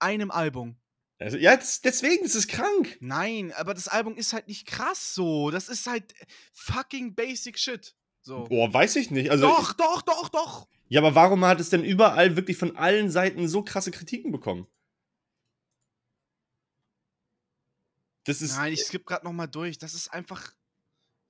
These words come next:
Speaker 1: das ist, äh, Digga, das ist, äh, für mich H und M-Musik.
Speaker 2: <laughs>
Speaker 1: Also, sorry, falls ich, falls einer von euch jetzt krasser Olivia, Olivia Rodrigo-Fan ist,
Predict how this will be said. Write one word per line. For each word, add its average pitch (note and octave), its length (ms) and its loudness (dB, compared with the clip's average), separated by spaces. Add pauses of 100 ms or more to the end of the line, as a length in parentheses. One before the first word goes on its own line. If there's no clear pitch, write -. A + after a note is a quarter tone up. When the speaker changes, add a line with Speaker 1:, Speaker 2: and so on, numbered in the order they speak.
(400)
Speaker 1:
das G3+ 180 -10
ist, B3 220 -4
äh, E3+ 220 -20 (240)
Digga, B3 160 -6
das G#3 160 -16
ist, - 200 -16
äh, F#3+ 220 -6
für G3 160 -16
mich G#3 340 -14
H G3 100 -8
und G#3 100 -12
M-Musik. F3+ 520 -12 (640)
Speaker 2:
<laughs> - 640 -16 (380)
Speaker 1:
Also, F#3+ 300 -4
sorry, A3 460 -8
falls F#3 240 -12
ich, - 120 -20 (100)
falls F3 320 -12
einer F3+ 200 -10
von - 140 -20
euch D#3+ 160 -16
jetzt - 180 -16
krasser D#3+ 540 -12
Olivia, D#3 600 -16 (380)
Olivia D#3 480 -14
Rodrigo-Fan D3 800 -16
ist, C3 240 -18